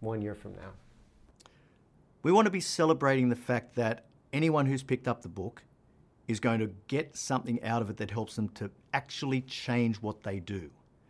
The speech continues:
Speaker 2: to become better leaders because it's got practical tools, and to actually choose to pick up those tools and say, "I'm gonna use that." I'm gonna take this decision-making template and just try it for my next two or three decisions and see if it makes a difference.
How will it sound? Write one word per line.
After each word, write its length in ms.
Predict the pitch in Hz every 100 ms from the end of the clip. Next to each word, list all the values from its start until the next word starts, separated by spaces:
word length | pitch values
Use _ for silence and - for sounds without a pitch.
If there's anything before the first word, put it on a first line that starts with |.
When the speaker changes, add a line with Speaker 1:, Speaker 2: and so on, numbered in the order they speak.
| _ _ _ _
Speaker 2:
to 100 | -
become 460 | 113 117 131 160 165
better 240 | - 127
leaders 460 | 113 110 117 107 95
because 480 | - 98 110 107 -
it's 140 | 110 -
got 300 | - 113 -
practical 520 | - 101 - 104 92
tools, 580 | - - 87 71 - - _ _ _ _ - _ -
and 140 | 127
to 100 | 123
actually 260 | 135 135 127
choose 300 | - 165 175
to 80 | -
pick 180 | - 165
up 120 | 156
those 200 | 123 120
tools 220 | 123 120
and 80 | 117
say, 300 | 127 120 117 - _ _ _ -
"I'm 160 | 151
gonna 120 | 143
use 300 | 127 131 156
that." 160 | - 69 - _ -
I'm 80 |
gonna 120 | 127 127
take 280 | 147 160
this 160 | 160 123
decision-making 680 | - - 117 110 110 107 101
template 460 | - 104 113 107 - - _ _
and 120 | 135
just 200 | 135 156
try 360 | - - 151 135
it 160 | 73 - _ _ _
for 140 | -
my 120 | 123 123
next 200 | 123 -
two 120 | 123
or 60 |
three 160 | 107 107
decisions 440 | 101 110 104 113 - _ -
and 160 | 123
see 200 | - 135
if 100 | 123
it 80 | 117
makes 240 | 113 107
a 40 | 104
difference. 520 | 110 110 - - -